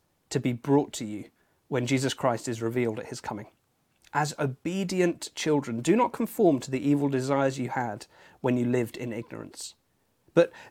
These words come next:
just as he who called you is holy, so be holy in all you do.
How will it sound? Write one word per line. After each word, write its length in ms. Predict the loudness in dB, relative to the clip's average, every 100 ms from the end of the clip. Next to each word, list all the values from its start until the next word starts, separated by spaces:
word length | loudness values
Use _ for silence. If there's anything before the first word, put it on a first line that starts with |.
| 4
just 200 | 4 6
as 160 | 0
he 240 | 2 4 4
who 140 | 2
called 420 | 0 4 6 6
you 100 | 2
is 120 | -2
holy, 440 | -4 -10 -10 -14 -16
so 320 | -10 0 4
be 320 | 4 2 0 2
holy 480 | 4 4 4 0
in 140 | -2 -2
all 320 | 2 4 4
you 120 | 0
do. 220 | -4 -6